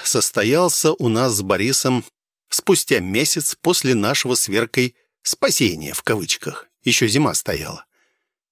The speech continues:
Я тогда уже начал работать с отцом Евгением и видел те два трупа, о которых говорил Борис.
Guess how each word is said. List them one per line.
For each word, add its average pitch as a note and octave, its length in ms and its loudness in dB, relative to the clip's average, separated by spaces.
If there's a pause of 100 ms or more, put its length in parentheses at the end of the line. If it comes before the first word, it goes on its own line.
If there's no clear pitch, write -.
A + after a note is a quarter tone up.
(220)
Я A#2+ 220 4
тогда D3 400 2
уже C#3+ 220 4
начал B2 420 0
работать A2 480 0
с - 100 -2
отцом B2 360 2
Евгением B2+ 840 0
и E3 140 2
видел C#3 460 2
те C3 240 0
два A2+ 200 2
трупа, B2+ 480 2
о E2 40 0
которых G#2 440 0
говорил G#2 380 2
Борис. F2 540 -2